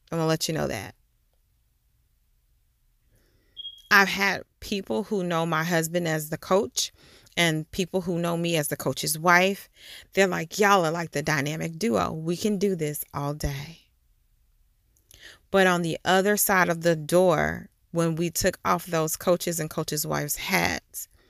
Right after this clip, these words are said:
we were Mister and Missus Walker all day. And who we were in that role was not n-, was nowhere near the perfection that we had as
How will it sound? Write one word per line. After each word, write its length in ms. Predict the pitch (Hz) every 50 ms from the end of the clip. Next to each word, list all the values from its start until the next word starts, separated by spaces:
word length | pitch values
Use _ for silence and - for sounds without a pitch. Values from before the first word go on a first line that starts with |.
| _ _ _ _ _ _ _ _ _ _ _ _ _ _ -
we 160 | 156 196 202
were 140 | 185 175 160
Mister 400 | 170 165 165 175 - - - 180
and 240 | - 156 160 160 160
Missus 340 | 160 151 151 147 147 -
Walker 560 | 156 151 160 156 147 - - - - 160 160 - _ _ _ _ _ _ _ _ _ _ _ _
all 220 | - 180 160 156 156
day. 480 | 156 151 160 160 - - 185 170 - _ _ _ _ _ _ _ _ _ _ _ _ _ _ _ _ _ _ _ _ _ _ _ _ _ _ _ _ _ _ _ _ _ _ _ _ _ _ _ _ _ _
And 180 | 170 170 165 147
who 200 | - 208 240 226
we 200 | 196 208 202 185
were 560 | 165 170 180 180 175 165 156 156 160 160 - _ _ _ _ _ _ _ _ _
in 300 | - 170 165 160 156 147
that 260 | 147 165 190 214 196 -
role 600 | 165 160 160 156 147 143 143 147 147 143 - 165 - _ _ _ _ _ _ _ _ _ _ _ _ _ _ _
was 140 | - 165 156
not 200 | 156 160 151 135
n-, 380 | 127 165 165 165 170 175 175 - -
was 420 | - - 156 151 156 165 156 147 151
nowhere 480 | 156 156 165 175 180 185 180 170 156
near 220 | 160 160 165 160 156
the 140 | 156 156 -
perfection 600 | - 170 156 - 160 147 - - - 160 156 151
that 200 | 156 87 143 156
we 140 | 160 151
had 380 | 147 151 160 147 147 143 151 - -
as 400 | - 151 143 139 135 139 143 -